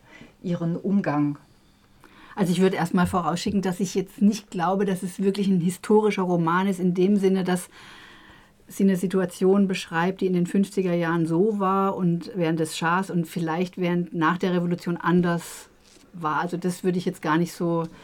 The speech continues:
Speaker 1: Mhm.
Speaker 2: ähm, also s-, als historischen Roman lesen, aber, aber egal. Also man erfährt auf jeden Fall, ähm, viel, dass, also darüber, dass Frauen,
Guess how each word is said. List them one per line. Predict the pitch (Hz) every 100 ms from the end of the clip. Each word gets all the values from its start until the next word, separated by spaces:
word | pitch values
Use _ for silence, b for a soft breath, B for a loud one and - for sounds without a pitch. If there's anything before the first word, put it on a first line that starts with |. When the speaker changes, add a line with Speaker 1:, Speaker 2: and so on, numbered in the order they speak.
| B
Speaker 1:
Mhm. | 170 160 160
Speaker 2:
ähm, | 180 170 165 160 160 147 - - - _ 92 _ _
also | 170 160
s-, | 156 - - - - - -
als | 190
historischen | 190 175 - 180 180 185
Roman | 156 156 151 156
lesen, | 151 151 156 160
aber, | 165 156 147 B B
aber | - 165
egal. | 156 160 156 190
Also | 175
man | 165 170
erfährt | 170 - 180 175
auf | 175
jeden | - 175 196
Fall, | 185 175 175 175 175
ähm, | 170 170 165 B B B B B B B B
viel, | - - - 196 202 214 214 -
dass, | - 180 - -
also | 175 165
darüber, | 165 165 190 180
dass | 175 180
Frauen, | - 156 170 175 170